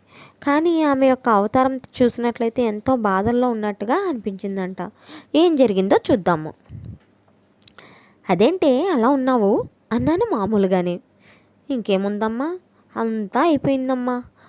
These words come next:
అంటూ బోరున ఏడవడం మొదలెట్టింది. నాకేం అర్థం కాలా. రెండు మూడు నిమిషాలు తెల్లముఖం వేశాను.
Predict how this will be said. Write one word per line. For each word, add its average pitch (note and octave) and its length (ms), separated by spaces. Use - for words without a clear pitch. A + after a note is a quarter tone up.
అంటూ A#3+ 220
బోరున A#3 580
ఏడవడం A3 500
మొదలెట్టింది. F3+ 720
నాకేం B3+ 460
అర్థం B3 340
కాలా. G#3+ 360
రెండు C4 260
మూడు B3 220
నిమిషాలు G#3+ 420
తెల్లముఖం A3 560
వేశాను. G3 480